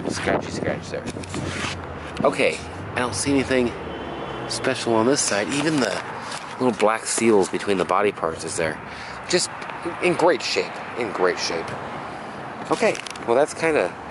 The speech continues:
walk around. I'm trying to think. Oh yeah, the hood, um, I wanna say ornament, but that's not correct. The hood emblem is missing. And that's that. On the windshield wipers, if you wanted to,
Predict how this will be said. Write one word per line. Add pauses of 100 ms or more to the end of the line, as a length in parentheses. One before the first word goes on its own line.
(680)
walk
around. (160)
I'm
trying
to
think.
Oh
yeah, (540)
the
hood, (400)
um, (760)
I
wanna
say
ornament, (280)
but
that's
not
correct. (560)
The
hood (220)
emblem (1000)
is
missing. (1500)
And (1040)
that's
that.
On
the
windshield
wipers,
if
you
wanted
to,